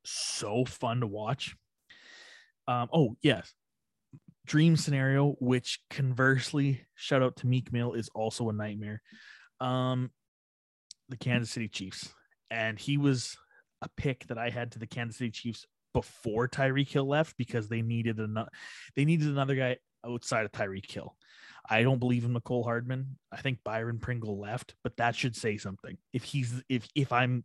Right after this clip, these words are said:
holding on to hope that Byron Pringle's still kicking around, um, but now Tyreek Hill is gone. Christian Watson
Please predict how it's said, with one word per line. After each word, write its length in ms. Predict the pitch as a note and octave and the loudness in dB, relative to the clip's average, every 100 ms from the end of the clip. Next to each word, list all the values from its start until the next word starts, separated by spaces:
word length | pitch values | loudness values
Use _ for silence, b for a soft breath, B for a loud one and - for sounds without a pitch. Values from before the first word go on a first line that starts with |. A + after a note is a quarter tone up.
| _ | _
holding 580 | - - C3+ C3 C3 C3 | -20 -2 2 4 4 2
on 200 | B2+ A#2+ | 2 0
to 60 | A#2 | -2
hope 280 | - A2 B2 | -4 -4 -4
that 200 | G#2 G#2+ | -8 -4
Byron 440 | G2+ A#2+ A#2+ A#2 | -2 0 2 0
Pringle's 380 | - A#2 B2 B2+ | -2 -2 0 -2
still 180 | - C#3 | -2 -4
kicking 380 | - C#3+ D#3 D3 | 0 -2 2 4
around, 340 | D3+ E3+ F3+ B B B B B B - | 4 4 2 B B B B B B 0
um, 440 | C3 C3 B2+ B2 - - _ _ _ _ _ _ - | 2 4 2 0 -4 -20 _ _ _ _ _ _ -10
but 160 | B2 | -4
now 200 | A#2+ B2+ | 0 2
Tyreek 340 | B2+ C#3+ C3 B2 | 2 4 2 2
Hill 180 | B2+ A#2+ | 0 -2
is 140 | G2+ | -2
gone. 360 | - A2 G2+ F#2+ b b b _ _ _ _ _ _ _ | -6 -4 -6 -8 b b b _ _ _ _ _ _ _
Christian 560 | - D#3 D#3 - F3+ C#3+ | -4 0 0 2 4 4
Watson 580 | A2 A2 G#2+ - G2+ | 2 0 -2 -6 -10